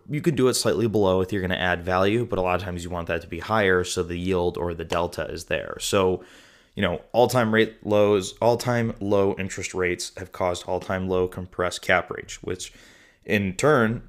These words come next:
inflated real estate values and prices. Um, if you bought at a three cap and didn't add any value,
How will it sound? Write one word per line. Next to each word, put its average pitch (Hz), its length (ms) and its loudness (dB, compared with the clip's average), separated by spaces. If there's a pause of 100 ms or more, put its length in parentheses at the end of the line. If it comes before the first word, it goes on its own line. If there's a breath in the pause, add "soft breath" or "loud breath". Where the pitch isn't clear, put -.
inflated 101 600 0
real 95 140 2
estate 92 260 -2
values 92 400 -2
and 90 120 -10
prices. - 580 -2 (440 soft breath)
Um, 85 400 -6 (220)
if 98 160 -8
you 95 40 -6
bought 113 220 2
at 110 80 -2
a 104 60 -2
three 110 260 -6
cap 95 340 0
and 92 140 -8
didn't 98 300 -4
add 92 440 -4
any 98 220 -2
value, 101 600 0